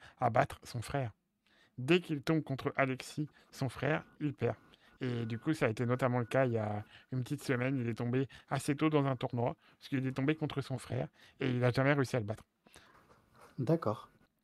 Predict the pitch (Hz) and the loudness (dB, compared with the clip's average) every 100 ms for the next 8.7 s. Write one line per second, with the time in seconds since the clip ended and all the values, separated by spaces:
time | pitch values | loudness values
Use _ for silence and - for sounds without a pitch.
0 | _ - - 123 156 - 117 120 - 143 | _ -14 -10 0 0 0 -2 -2 -2 -6
1 | 123 110 - 117 110 110 135 131 - - | -6 -6 -4 -4 -4 -4 -4 -6 -12 -10
2 | 120 113 110 104 139 113 107 - 123 127 | -8 -4 -4 -2 -2 0 0 -2 -2 0
3 | 120 - - - 127 139 127 113 101 _ | -2 -6 -16 -10 -6 -6 -4 -4 -6 _
4 | _ - 131 127 123 - 147 147 143 175 | _ -6 0 2 2 -2 2 2 2 0
5 | 160 123 190 214 220 202 - 175 175 175 | 0 4 2 4 0 -2 -4 0 0 0
6 | - - 135 139 139 135 - 151 - 131 | -6 0 2 4 2 -2 0 -2 0 0
7 | 117 131 131 151 - _ _ - - 143 | 2 0 0 0 -2 _ _ -12 -2 2
8 | 143 175 190 175 190 - 143 | 2 2 -2 -4 -10 -6 -6